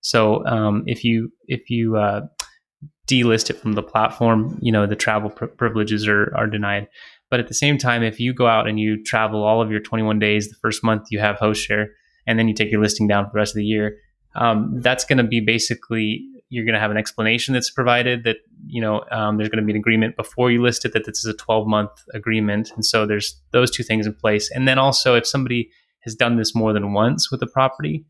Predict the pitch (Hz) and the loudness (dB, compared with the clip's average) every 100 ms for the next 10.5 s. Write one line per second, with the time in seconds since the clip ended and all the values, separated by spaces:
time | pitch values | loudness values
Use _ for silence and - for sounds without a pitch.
0 | _ _ 123 113 107 - - - 117 110 | _ _ -4 0 2 0 -4 -2 2 2
1 | 104 - 117 107 104 101 _ _ _ - | 2 -2 -4 -4 -6 -8 _ _ _ -20
2 | - _ - - - 147 160 143 127 127 | -20 _ -20 -18 -16 -16 -14 -6 0 2
3 | 110 - 110 117 110 104 104 - 117 110 | 2 0 -2 0 2 0 -2 -6 -8 -2
4 | 107 104 107 107 107 104 104 104 - 117 | -2 2 2 2 2 -2 -4 -4 -8 -2
5 | 107 104 110 - - - - - 50 - | 0 2 0 -4 -6 -8 -8 -8 -8 -10
6 | - - _ _ _ - 131 117 - - | -18 -20 _ _ _ -4 0 0 0 -8
7 | _ _ _ _ _ _ _ - 165 160 | _ _ _ _ _ _ _ -4 0 2
8 | 131 113 - 147 - 120 117 110 - 107 | 2 2 2 2 4 2 2 0 -2 0
9 | 110 110 117 110 107 110 110 113 131 135 | 0 -2 -4 -2 0 2 2 2 2 2
10 | 127 - 131 120 | 0 -2 -2 -2